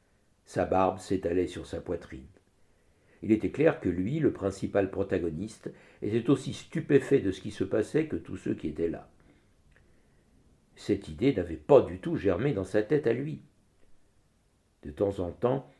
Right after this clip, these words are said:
il s'offrait une prise de tabac pour se remonter le moral. Il jetait des coups d'œil discrets à sa femme, assise sur un banc.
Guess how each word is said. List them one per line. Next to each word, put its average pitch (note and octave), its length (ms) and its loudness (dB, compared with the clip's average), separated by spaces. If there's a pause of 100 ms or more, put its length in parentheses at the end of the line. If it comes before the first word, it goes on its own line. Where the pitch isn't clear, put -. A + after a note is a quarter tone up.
(380)
il G2 100 -6
s'offrait C#3 300 6
une A2+ 100 -2
prise A#2+ 220 -2
de G#2+ 100 4
tabac G#2 380 6
pour A2+ 200 -2
se - 120 -2
remonter F#2 420 2
le F2+ 140 4
moral. C2 500 -8 (1000)
Il D2 140 -8
jetait F2+ 320 0
des F2 120 -2
coups F#2 200 -2
d'œil F#2 160 2
discrets F2 440 -2
à E2 60 0
sa D2+ 180 -8
femme, G2 420 -6 (360)
assise F#2 400 -8
sur - 240 -4
un E2 120 -8
banc. C#2+ 260 -10